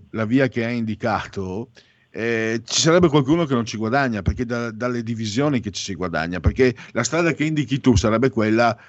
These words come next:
che poi addiviene <laughs> a una conclusione condivisa e proficua. Invece quello di, di buttarla sempre sullo scontro permette ad alcuni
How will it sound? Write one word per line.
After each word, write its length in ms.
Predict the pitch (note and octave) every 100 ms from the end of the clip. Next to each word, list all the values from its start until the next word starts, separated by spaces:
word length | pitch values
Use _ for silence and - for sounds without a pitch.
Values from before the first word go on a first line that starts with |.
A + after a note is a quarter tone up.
| _
che 120 | A2
poi 340 | B2+ C3+ B2+ -
addiviene 880 | - C#3 A#2 C3+ B2+ C3 G#2+ G2+ F#2+ A2 - -
<laughs> 260 | _ -
a 160 | - A#2+
una 400 | B2 A#2+ A2+ A2
conclusione 680 | B2+ B2+ C3 A#2+ B2 C#3+ A#2+
condivisa 720 | B2 B2 A#2+ D3 F3 D#3+ F3
e 80 | C3+
proficua. 680 | A#2+ G2+ G#2 F2 F#2 E2+ D#2+ _ _ _ - - -
Invece 480 | C#3+ E3+ G#3 E3 B2+
quello 320 | C3 E3 D#3+
di, 680 | C#3 C3+ B2+ A#2+ A#2 A2+ G#2+
di 140 | G#2
buttarla 580 | G#2 A2 - - D3+ C#3
sempre 360 | A2+ C#3 C#3 B2+
sullo 260 | - B2
scontro 840 | A#2+ - C#3+ B2+ B2+ C#3 D3+ E3 - _
permette 580 | - B2 C#3 C#3+ - A2
ad 120 | G#2
alcuni 720 | C3 C3 B2 B2 B2 C3 C3